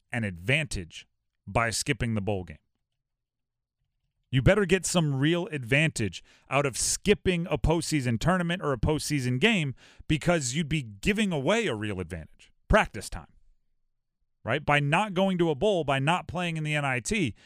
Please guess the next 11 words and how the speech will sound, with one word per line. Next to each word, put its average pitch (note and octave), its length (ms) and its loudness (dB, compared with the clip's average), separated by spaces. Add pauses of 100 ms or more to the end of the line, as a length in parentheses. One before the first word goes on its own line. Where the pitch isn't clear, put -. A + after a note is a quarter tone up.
(200)
you're C3 140 2
giving D3+ 340 2
up A#2+ 160 -6
practice D#3+ 500 0
time, E3 300 0
you're C3+ 80 -4
giving D3 280 0
up D3 140 0
additional C#3+ 460 0
game D3 280 2
experience C#3 720 0